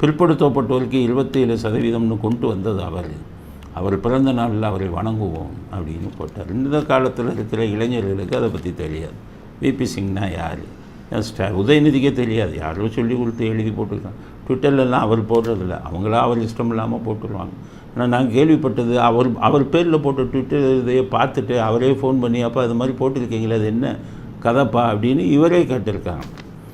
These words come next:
இவர் போ-, Twitter-ல போடுறது இவருக்கும் தெரியாது. அதே மாதிரி ஸ்டாலினுக்கு Twitter-னாலே என்னன்னு தெரியாது, இது தெரியாது. ஏதோ அவங்களா போட்டுக்கிட்டு இருக்காங்க.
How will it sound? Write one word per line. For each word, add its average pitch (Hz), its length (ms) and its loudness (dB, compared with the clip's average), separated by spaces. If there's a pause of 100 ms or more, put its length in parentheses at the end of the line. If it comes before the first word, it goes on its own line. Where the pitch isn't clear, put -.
(300)
இவர் 143 240 8
போ-, 117 260 4
Twitter-ல 151 360 8
போடுறது 131 280 6
இவருக்கும் 151 380 6
தெரியாது. 110 260 4
அதே 151 100 6
மாதிரி 135 220 4
ஸ்டாலினுக்கு 151 560 6
Twitter-னாலே 147 800 6
என்னன்னு 139 240 4
தெரியாது, 127 540 4
இது 139 160 -2
தெரியாது. 101 380 0
ஏதோ 123 240 4
அவங்களா 151 400 0
போட்டுக்கிட்டு 127 300 -2
இருக்காங்க. - 400 -4